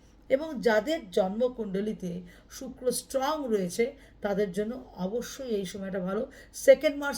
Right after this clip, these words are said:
থেকে তিরিশে মে এই সময়টা। এবং এই সময়ের মধ্যে এই যে কটা কুণ্ডলী আমি বললাম, এই কুণ্ডলীর ব্যক্তিরা কিন্তু ভীষণ ভালো বিজনেস করতে পারবেন এবং নতুন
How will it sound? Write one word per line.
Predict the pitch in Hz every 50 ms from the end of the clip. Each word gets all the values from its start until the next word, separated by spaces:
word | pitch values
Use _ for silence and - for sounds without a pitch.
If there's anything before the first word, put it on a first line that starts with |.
| -
থেকে | 294 294 320 311 - -
তিরিশে | 233 214 190 180 - - 175 151
মে | 156 - - - 220
এই | 233 - -
সময়টা। | 185 175 156 156 - 160 156 - - - - - -
এবং | 254 277 277 277 285
এই | 294 - -
সময়ের | 254 233 233 220 202 185 190
মধ্যে | 185 175 175 233 254 269 277 277 - - - - - 220
এই | 208 285 254 240
যে | 254 247 233
কটা | 214 214 214 190 -
কুণ্ডলী | 226 208 202 196 214 208 208 202
আমি | 202 196 180 180
বললাম, | 185 185 196 220 247 262 - - -
এই | 233 247 - -
কুণ্ডলীর | 233 220 214 220 208 208 202 180 185
ব্যক্তিরা | 180 185 - 202 190 208 247 285 294 - - - - - -
কিন্তু | - 208 190 180 175 240 214 180
ভীষণ | 180 175 - 240 226 185 170
ভালো | 175 180 190 196 175
বিজনেস | 185 175 165 202 214 - -
করতে | 269 254 - 262 226 262
পারবেন | 262 254 254 294 302 - - - - - - - 240
এবং | 254 277 269 262 262
নতুন | 254 269 269